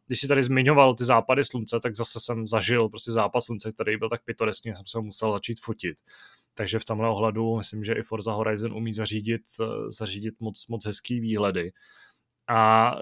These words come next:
co mě zaujalo asi nejvíc, tak to, že jsem po nějaký době tu hru zapnul, tak samozřejmě na mě vysypala úplně neuvěřitelné množství upozornění a, a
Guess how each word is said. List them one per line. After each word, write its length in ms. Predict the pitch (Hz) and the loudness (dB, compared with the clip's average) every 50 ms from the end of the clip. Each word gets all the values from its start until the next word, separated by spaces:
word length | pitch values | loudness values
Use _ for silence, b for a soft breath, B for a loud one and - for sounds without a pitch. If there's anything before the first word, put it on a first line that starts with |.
| - - - | -10 -10 -6
co 220 | - - - 147 | -4 0 2 2
mě 140 | 151 160 165 | 2 4 4
zaujalo 340 | 160 170 165 165 160 160 156 | 6 6 6 6 6 6 6
asi 200 | 165 156 - 190 | 4 4 2 2
nejvíc, 460 | 156 135 123 110 107 113 113 113 - | 2 4 4 2 2 0 -2 -4 -4
tak 160 | - 131 123 | -4 -4 -2
to, 120 | - - 131 | 0 0 0
že 60 | 120 | 0
jsem 420 | - - 135 127 123 120 113 110 98 | 2 0 0 -2 -2 -4 -6 -8 -6
po 60 | - | -2
nějaký 300 | 127 117 117 120 - 147 | 0 0 0 -2 -2 -4
době 220 | 135 127 120 117 120 | -4 -2 -2 -2 -4
tu 120 | - 123 | -4 -2
hru 140 | 123 127 139 | -2 -2 0
zapnul, 580 | 113 120 117 - - 123 113 98 101 107 117 117 | 0 0 0 0 0 0 0 0 -2 -4 -6 -8
tak 140 | - 127 - | -8 -8 -6
samozřejmě 400 | - 117 110 104 117 117 120 123 | -4 -4 0 2 2 2 2 0
na 120 | 123 120 110 | 0 0 0
mě 360 | 110 113 117 117 117 117 117 | 0 0 2 2 2 2 2
vysypala 580 | 107 107 - - - 117 - 120 113 110 110 | 0 -2 -2 -2 -2 0 2 4 4 6 6
úplně 220 | 113 117 - 123 117 | 4 2 0 0 0
neuvěřitelné 400 | 117 110 104 - - 120 113 117 | 0 -2 -4 -4 -4 -4 -4 -4
množství 460 | 117 117 107 - - - 120 120 - | -4 -4 -6 -6 -6 -6 -6 -6 -6
upozornění 1000 | - 120 - 143 139 123 135 127 123 123 123 117 113 113 110 104 110 107 - - | -6 -2 0 0 2 4 4 4 4 4 2 2 2 0 -2 -2 -4 -8 -6 -4
a, 420 | 117 117 110 107 110 110 110 110 107 B B B B B B B B B _ - | -2 0 2 2 2 2 0 -2 -4 B B B B B B B B B _ -2
a 500 | - 113 113 113 113 113 113 113 117 120 | 0 2 4 4 4 4 4 2 2 0